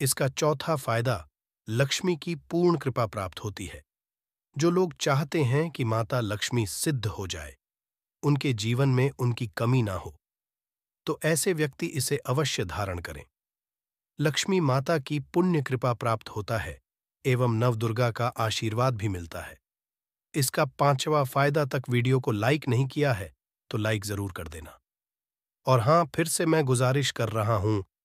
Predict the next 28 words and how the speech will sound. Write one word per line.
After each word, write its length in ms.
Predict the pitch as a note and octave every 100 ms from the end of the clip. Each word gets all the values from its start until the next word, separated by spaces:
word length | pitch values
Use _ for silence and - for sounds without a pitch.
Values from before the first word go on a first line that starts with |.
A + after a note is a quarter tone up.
| A#2+
"जय 280 | A2 D3 D#3
माता 420 | C3 C3 C3 C3+
दी" 320 | A2 A#2+ C#3+
नहीं 260 | C#3 A2+ C3
लिखा 360 | A2+ - C3+ A#2
है, 220 | G#2 A#2
तो 140 | A#2+
"जय 240 | G2+ A2 G#2
माता 380 | G#2+ G#2+ A2
दी" 120 | G2+ G2
लिख 220 | B2+ B2+
देना। 300 | B2 G2+ D#2+ _ _ _ _ -
तो 80 |
दैखिक, 440 | G#2 B2 C3 B2+ A2
दैविक 400 | A#2 A#2+ B2 A#2
और 120 | G#2
भौतिक 460 | F2 C3 C3 E2+ - _ _ _ D3
ये 100 | C#3+
सुखों 400 | - C3 F3 E3
की 120 | D3
प्राप्ति 400 | B2 A2+ - A2
होती 340 | F#2 F#2+ A#2
है। 160 | E2 D2+ _ _ _ _ _ _ _
इसको 260 | B2+ - A2+
धारण 440 | F#2 A#2 B2+ C#3
करने 320 | B2+ A2+ A2+ G#2+
के 120 | G2+
पश्चात 500 | G#2+ - - G#2+